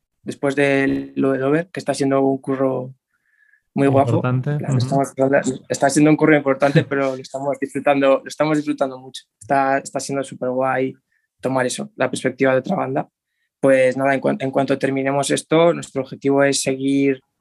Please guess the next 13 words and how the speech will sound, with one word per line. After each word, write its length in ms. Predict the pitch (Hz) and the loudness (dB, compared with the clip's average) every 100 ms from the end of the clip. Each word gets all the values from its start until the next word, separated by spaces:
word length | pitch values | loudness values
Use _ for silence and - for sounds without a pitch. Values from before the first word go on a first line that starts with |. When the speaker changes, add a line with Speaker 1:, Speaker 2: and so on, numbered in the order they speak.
| _ _ - | _ _ -10
Speaker 1:
seguir 360 | - 131 143 | -4 0 0
currando. 500 | 135 135 135 147 160 | 0 0 2 2 0
O 40 | - | -4
sea, 120 | 135 | -8
es 80 | - | -6
que 80 | |
no, 220 | 147 147 - | -2 -2 -4
no 200 | 208 202 | 0 2
paramos. 480 | 143 139 131 127 - | 2 -2 -6 -16 -16
Es, 160 | 131 - | -12 -6
es, 640 | 147 131 - - - - - | -2 -2 -4 -10 -16 -18 -10
estamos, 680 | 143 - 151 156 151 - - | -6 0 2 2 0 -6 -4
eh, 280 | 143 135 | -2 -2